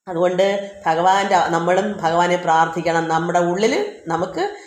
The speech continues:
നം-, അവരവരുടെ ഉള്ളിൽ പരമാത്മാവിനെ നമ്മൾ ഇരുത്തണം. നമുക്കുള്ള ഉള്ളിലും ഭഗവാൻ അവതരിക്കണമേ എന്ന് പ്രാർത്ഥിക്കണം. സർവ്വ ദുഃഖങ്ങളും മാറ്റാൻ നമുക്ക് വേണ്ടുന്ന എല്ലാം എല്ലാവർക്കും ചെയ്തു തരാൻ എല്ലാവരുടെ ഉള്ളിലും വേണം. ഭക്തന്മാരെല്ലാം പ്രാർത്ഥിക്കണം, "ഭഗവാനെ,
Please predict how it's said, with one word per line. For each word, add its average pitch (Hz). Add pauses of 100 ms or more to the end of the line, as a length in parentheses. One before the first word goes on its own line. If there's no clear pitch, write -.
(340)
നം-, 160
അവരവരുടെ 208
ഉള്ളിൽ 262
പരമാത്മാവിനെ 175
നമ്മൾ 160
ഇരുത്തണം. 151 (180)
നമുക്കുള്ള 165
ഉള്ളിലും 190
ഭഗവാൻ 156
അവതരിക്കണമേ 165
എന്ന് 214
പ്രാർത്ഥിക്കണം. 160 (260)
സർവ്വ 170
ദുഃഖങ്ങളും 202
മാറ്റാൻ 147
നമുക്ക് 175
വേണ്ടുന്ന 202
എല്ലാം 196
എല്ലാവർക്കും 190
ചെയ്തു 165
തരാൻ 175
എല്ലാവരുടെ 240
ഉള്ളിലും 170
വേണം. 143 (360)
ഭക്തന്മാരെല്ലാം 202
പ്രാർത്ഥിക്കണം, 165
"ഭഗവാനെ, 170